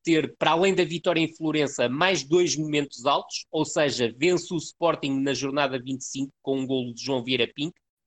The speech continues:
um zero, e depois consegue eliminar, nas meias finais da Taça de, de Portugal, o Futebol Clube do Porto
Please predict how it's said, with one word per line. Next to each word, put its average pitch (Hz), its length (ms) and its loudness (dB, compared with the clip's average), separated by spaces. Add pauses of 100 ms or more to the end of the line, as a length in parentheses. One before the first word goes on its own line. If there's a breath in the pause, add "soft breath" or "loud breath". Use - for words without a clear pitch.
um 160 160 2
zero, 151 380 0 (260)
e 196 140 2
depois 175 300 0
consegue 160 420 0
eliminar, 135 540 0 (120)
nas 127 240 2
meias 151 240 2
finais 147 300 0
da 131 80 -6
Taça 139 300 -2
de, 123 300 -12
de 117 380 -4
Portugal, 127 480 -2 (200)
o 160 100 -2
Futebol 143 420 -2 (160)
Clube 135 220 -8
do 131 100 -4
Porto 135 380 -4